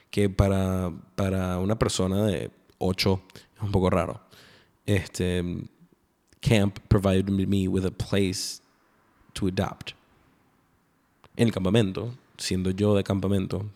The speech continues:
como les decía antes, fue la primera vez que yo dije, "Creo que no importa cómo soy. Creo que si soy yo, todo va a estar bien". Y eso lo aprendí en campamento La Encantada. Y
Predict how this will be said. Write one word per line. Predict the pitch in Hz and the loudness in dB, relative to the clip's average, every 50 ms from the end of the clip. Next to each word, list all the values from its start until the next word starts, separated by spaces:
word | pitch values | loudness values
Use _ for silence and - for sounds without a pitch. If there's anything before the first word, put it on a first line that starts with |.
| - - | -16 -12
como | - - | -8 -6
les | 92 95 | -6 -6
decía | 98 92 - - 92 | -6 -6 -6 -4 -4
antes, | 95 95 90 - 98 - - _ _ _ _ _ - - - - - - - - - | -2 -4 -4 -6 -10 -12 -12 _ _ _ _ _ -20 -20 -20 -20 -20 -20 -20 -8 -2
fue | - | 0
la | 98 | 2
primera | 98 - 110 95 92 90 | 4 4 6 6 6 6
vez | 95 98 90 - | 6 4 2 2
que | 98 98 | 4 4
yo | 101 | 4
dije, | 98 95 92 92 82 - - - _ _ _ _ _ _ - | 4 4 2 0 -2 -4 -8 -18 _ _ _ _ _ _ -6
"Creo | - 123 127 | -2 0 2
que | - | 4
no | 123 98 | 4 2
importa | 92 92 98 - - 101 95 95 - 95 | 2 -2 -2 0 0 0 0 0 0 -2
cómo | - 98 98 | 0 0 0
soy. | - - - - - - - _ _ _ _ _ _ _ _ _ _ _ _ _ _ _ _ _ _ _ _ _ _ _ _ _ _ _ _ _ _ - | 0 0 -2 -2 -4 -4 -8 _ _ _ _ _ _ _ _ _ _ _ _ _ _ _ _ _ _ _ _ _ _ _ _ _ _ _ _ _ _ -6
Creo | - 113 101 92 | 0 0 0 0
que | - 107 | 0 0
si | - - 113 | -2 0 0
soy | - - - 92 95 92 | 0 0 0 0 -2 -2
yo, | - 110 110 135 170 - - - - _ _ _ _ _ | 2 4 4 4 4 2 -4 -12 -20 _ _ _ _ _
todo | - 101 98 98 | 2 4 6 6
va | 98 95 | 6 4
a | 87 | 2
estar | - - 98 90 87 | 0 -2 0 0 0
bien". | 85 82 - - - 101 - _ _ _ _ _ _ _ _ _ _ _ _ _ _ - _ _ _ _ _ _ _ _ - | 0 -2 -4 -6 -8 -12 -14 _ _ _ _ _ _ _ _ _ _ _ _ _ _ -20 _ _ _ _ _ _ _ _ -2
Y | - 98 | 0 0
eso | 92 - 95 | 2 2 2
lo | 98 95 | 2 2
aprendí | 95 87 87 82 | 2 0 -2 -2
en | 78 87 | -4 -4
campamento | 95 95 90 80 67 64 65 82 | -4 -4 -4 -2 -4 -4 -2 -2
La | 85 87 | -2 -2
Encantada. | 85 76 65 58 64 64 60 - - _ _ _ _ - - _ _ _ _ _ _ _ | -2 -4 -6 -4 -4 -6 -6 -8 -10 _ _ _ _ -20 -20 _ _ _ _ _ _ _
Y | - 113 113 110 107 107 107 107 104 - | 0 2 2 4 4 4 4 2 2 -2